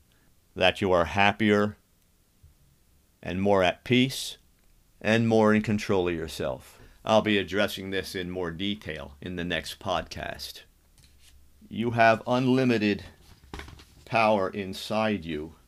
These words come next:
but the way the world operates today, it has a tendency to have us misusing those resources. The process way of life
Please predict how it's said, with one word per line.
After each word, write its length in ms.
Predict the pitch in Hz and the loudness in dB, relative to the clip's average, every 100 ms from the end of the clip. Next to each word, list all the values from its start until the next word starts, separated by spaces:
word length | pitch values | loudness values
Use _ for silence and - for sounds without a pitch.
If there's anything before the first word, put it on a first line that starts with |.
| _ _ _ _ _ _ _ _ _ _ - - | _ _ _ _ _ _ _ _ _ _ -10 -8
but 340 | - 101 101 120 | -2 4 4 4
the 120 | 113 | 4
way 200 | 123 131 | 4 4
the 120 | 113 | 4
world 380 | 104 110 104 92 | 4 4 6 6
operates 600 | 95 104 95 85 85 - | 6 4 2 0 -2 -6
today, 500 | 101 90 82 87 - - - - - | -4 0 2 0 -6 -18 -20 -20 -10
it 120 | 98 | -4
has 220 | 98 101 104 | 0 0 -2
a 60 | |
tendency 840 | - 135 131 117 104 - 98 90 90 - - _ _ | -6 -4 0 0 0 -2 -4 -4 -6 -10 -18 _ _
to 80 | 104 | -4
have 280 | 110 117 110 | 2 4 4
us 260 | 104 - | 4 2
misusing 720 | 110 113 110 110 127 113 98 85 | -2 -2 -2 -2 0 0 -2 -4
those 280 | 76 78 - | -8 -10 -12
resources. 760 | 73 - - - - - - - _ _ _ _ _ _ _ _ - | -12 -12 -12 -14 -16 -18 -20 -20 _ _ _ _ _ _ _ _ -16
The 100 | - | 2
process 440 | 117 117 107 95 | 4 4 0 -2
way 140 | 98 | 0
of 140 | 90 85 | 0 0
life 440 | 101 92 90 - | 0 0 -2 -10